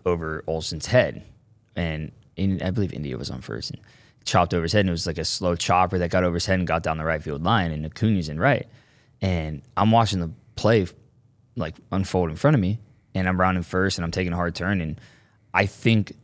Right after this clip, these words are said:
just to myself, I probably wouldn't have gone on Acuna with no outs and, and didn't wanna, you know, risk running into an out. But he's right there in my ear at first base, like, "Go, go, go, go, go."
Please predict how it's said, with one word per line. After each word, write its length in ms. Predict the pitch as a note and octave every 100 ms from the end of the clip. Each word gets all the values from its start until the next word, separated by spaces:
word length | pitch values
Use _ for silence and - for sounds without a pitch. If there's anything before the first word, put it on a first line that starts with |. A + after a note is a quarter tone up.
| _ _ -
just 280 | A2 A2 -
to 60 | A2+
myself, 500 | F#2 - G#2+ F#2+ F2+
I 60 |
probably 540 | F2 - - G2 G2+ G#2
wouldn't 300 | F#2 F#2+ F#2+
have 100 | E2+
gone 360 | D#2+ D#2+ F#2+
on 120 | F2 E2
Acuna 500 | - F2+ E2+ G2 F#2+
with 120 | E2+
no 180 | E2+ D#2
outs 380 | E2 F#2+ -
and, 260 | E2 D#2 E2
and 160 | E2 D#2+
didn't 200 | E2+ E2
wanna, 260 | D#2+ D#2 -
you 100 | E2+
know, 120 | - -
risk 360 | D#2 - - -
running 240 | F2 E2
into 120 | E2 D#2
an 80 |
out. 200 | E2+ E2 - - _ _ _ _ _ -
But 140 | F#2
he's 220 | G#2+ G2
right 220 | F#2+ F#2 F2+
there 160 | F#2+
in 100 | F#2+
my 120 | F#2
ear 260 | F2 G2 F#2+
at 80 | E2+
first 280 | F#2 F2 -
base, 240 | F#2+ F2+
like, 180 | D#2 -
"Go, 140 | F2+
go, 160 | E2+ F2
go, 120 | F2
go, 120 | E2+ F2
go." 260 | F#2+ D#2+